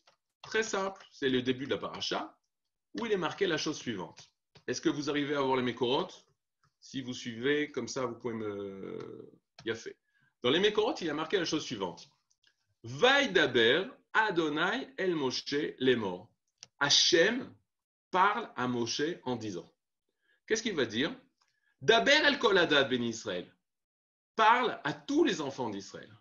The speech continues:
Ve'amarta lehem, et tu leur diras, Kedoshim tiyu, soyez saints. Ki kadosh ani Hashem Elokechem, car saint je suis,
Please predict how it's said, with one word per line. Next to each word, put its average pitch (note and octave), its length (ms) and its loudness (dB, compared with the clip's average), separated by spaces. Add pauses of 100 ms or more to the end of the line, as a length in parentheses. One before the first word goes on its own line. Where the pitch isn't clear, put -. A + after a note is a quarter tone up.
(800)
Ve'amarta F3+ 720 2
lehem, B2+ 420 4 (260)
et C3 120 -4
tu G#3+ 200 -6
leur G3 260 4
diras, B2 480 -4 (500)
Kedoshim F#3+ 880 6 (300)
tiyu, A#2+ 340 -6 (520)
soyez D3+ 640 0
saints. - 400 -8 (1000)
Ki C#3+ 220 -4
kadosh G3 760 4
ani G3+ 260 0
Hashem D3+ 320 0
Elokechem, G#2 500 -6 (600)
car C#3+ 260 -2
saint E3+ 440 -4
je G#2 140 -4
suis, F#3+ 580 -4